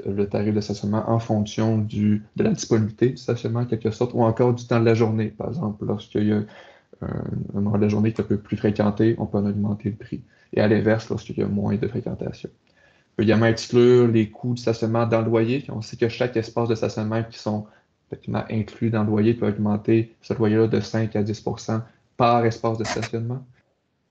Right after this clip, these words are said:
On peut également offrir des stationnements réservés au covoiturage ou à l'autopartage. On parlait de cyclistes, transport collectif, puis bien entendu la marche. Donc, vous voyez ici une image qui est inclue là,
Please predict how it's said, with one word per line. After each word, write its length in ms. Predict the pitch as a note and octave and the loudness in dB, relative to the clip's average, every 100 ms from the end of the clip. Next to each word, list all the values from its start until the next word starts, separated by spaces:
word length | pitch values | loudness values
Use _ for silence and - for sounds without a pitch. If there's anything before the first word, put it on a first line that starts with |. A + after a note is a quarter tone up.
| - | -10
On 80 | G#2 | -2
peut 100 | A2 | 0
également 260 | G#2+ A2+ | 2 2
offrir 200 | G#2+ A#2+ | 0 0
des 80 | A2 | 0
stationnements 360 | A2+ G#2+ A2 A2 | -2 -4 -4 -2
réservés 440 | G#2+ G#2 G2+ G#2+ | 0 -2 -2 -2
au 80 | G#2 | -2
covoiturage 800 | - G#2 G#2+ - G#2 G#2+ A2 - | -4 -6 -6 -6 -2 -2 -2 -6
ou 80 | G#2+ | -4
à 20 | |
l'autopartage. 800 | G#2 - - - - - - - C3+ - _ _ _ _ _ _ _ _ _ _ _ _ _ _ _ _ _ _ _ _ _ _ _ _ _ _ _ _ _ _ _ _ _ _ _ _ _ _ - | -4 -4 -6 -10 -8 -10 -10 -14 -14 -16 _ _ _ _ _ _ _ _ _ _ _ _ _ _ _ _ _ _ _ _ _ _ _ _ _ _ _ _ _ _ _ _ _ _ _ _ _ _ -4
On 180 | G#2 G2 | -2 -2
parlait 200 | G#2 G#2 | 0 -2
de 60 | |
cyclistes, 400 | - - C3+ C#3 | -4 2 4 4
transport 320 | - A2+ A#2 | -2 -2 -2
collectif, 440 | A2+ G#2+ - C#3 C3+ | 0 -2 0 -2 -2
puis 140 | A2+ | -2
bien 160 | A2+ A2+ | 0 0
entendu 340 | A2 A2 A#2 | 0 0 0
la 140 | A2+ G#2+ | 2 2
marche. 520 | A#2 D#3 - - - | 0 0 -4 -8 -6
Donc, 120 | A#2 | -4
vous 60 | A2+ | -2
voyez 320 | G#2+ G#2+ A#2 | 0 2 0
ici 440 | A2+ - C3 B2+ - - | 0 0 0 0 -6 -8
une 120 | A2 | -2
image 320 | G#2 A2 A#2+ | 0 2 2
qui 80 | - | -2
est 100 | - | -2
inclue 380 | G#2 G2+ A2+ A2+ | -4 -2 -2 0
là, 180 | A2 | 0